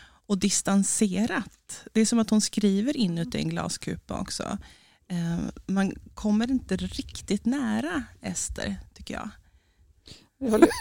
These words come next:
Speaker 2: <clears throat> ja, men jag håller med om det. Jag tycker också att det är så väldigt, eh, distanserat i texten faktiskt. Ehm, men det, men ibland kommer de här liksom bilderna.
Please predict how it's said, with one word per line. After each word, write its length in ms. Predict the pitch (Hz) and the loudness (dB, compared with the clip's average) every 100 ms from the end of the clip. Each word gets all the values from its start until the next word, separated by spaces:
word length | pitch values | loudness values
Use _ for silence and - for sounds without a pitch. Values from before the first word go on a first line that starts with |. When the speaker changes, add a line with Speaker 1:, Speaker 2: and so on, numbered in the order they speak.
| 932 | 8
Speaker 2:
<clears throat> 140 | 302 269 | 12 12
ja, 140 | 247 | 12
men 140 | 247 | 12
jag 80 | 240 | 10
håller 160 | 277 330 | 10 10
med 180 | 262 233 | 10 10
om 100 | 277 | 10
det. 180 | - | 8
Jag 180 | - 220 | 6 6
tycker 200 | - - | 6 0
också 240 | 240 - 269 | 0 0 0
att 180 | - | 2
det 120 | - 208 | 2 4
är 80 | |
så 300 | - - - 208 285 | 2 -2 -2 -4 -4
väldigt, 420 | 208 196 190 - | 0 2 0 0
eh, 120 | 190 185 - - - _ _ | 0 0 -4 -20 -20 _ _
distanserat 760 | - - 208 202 - 190 196 - | -4 0 0 2 2 2 0 -2
i 60 | - | -6
texten 800 | - - - - - - - 202 - | -4 -4 -2 -6 -4 -2 0 -2 -6
faktiskt. 540 | 180 - - - - - _ _ _ _ _ | -10 -6 -4 -4 -8 -18 _ _ _ _ _
Ehm, 480 | - 202 214 190 202 - - - | 2 4 4 4 2 -2 -12 4
men 140 | 240 | 6
det, 240 | 233 - | 6 6
men 180 | 254 247 | 8 10
ibland 380 | 240 226 247 277 | 10 10 10 8
kommer 280 | - 233 220 | 8 4 4
de 140 | 220 | 4
här 160 | 247 - | 4 2
liksom 440 | 190 - 190 - | 0 -2 -2 -2
bilderna. 720 | 185 240 220 196 - 208 226 | 0 2 2 -2 0 4 4